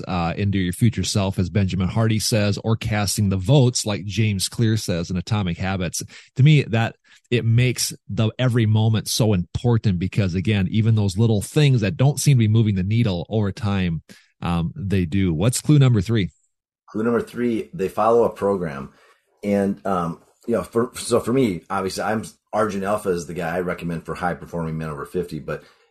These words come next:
Speaker 2: it could be anything. It could be, uh, a program from your local gym. It could be an executive coach. You need some sort of framework that is proven. When I, I hear a lot of guys who, you know,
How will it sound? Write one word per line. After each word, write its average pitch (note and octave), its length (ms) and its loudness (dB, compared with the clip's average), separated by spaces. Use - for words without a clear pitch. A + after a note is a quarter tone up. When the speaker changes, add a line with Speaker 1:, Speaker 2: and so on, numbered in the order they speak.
Speaker 2:
it A#2 60 -4
could C#3+ 160 0
be B2+ 140 -4
anything. F2 540 -4
It F2+ 160 -8
could A2 180 -2
be, A2 480 -2
uh, F2+ 280 0
a E2 80 -10
program G2 400 -2
from F#2+ 160 -6
your F2+ 120 -4
local E2 300 -6
gym. G2+ 320 -4
It F#2 80 -4
could E2 160 -6
be D#2+ 140 -6
an D2+ 60 -8
executive D2+ 600 -8
coach. G2+ 480 -4
You G#2 100 -2
need D3 200 0
some B2 380 2
sort A#2 280 0
of E2+ 80 -4
framework F2+ 760 -6
that E2 360 -2
is F#2 160 0
proven. F2 460 -2
When F#2+ 420 -4
I, G#2 320 -2
I F#2+ 120 0
hear A2+ 180 0
a - 40 4
lot F#2+ 200 2
of F#2 80 -2
guys E2 340 -4
who, D#2+ 240 -8
you D#2 120 -10
know, D2 240 -10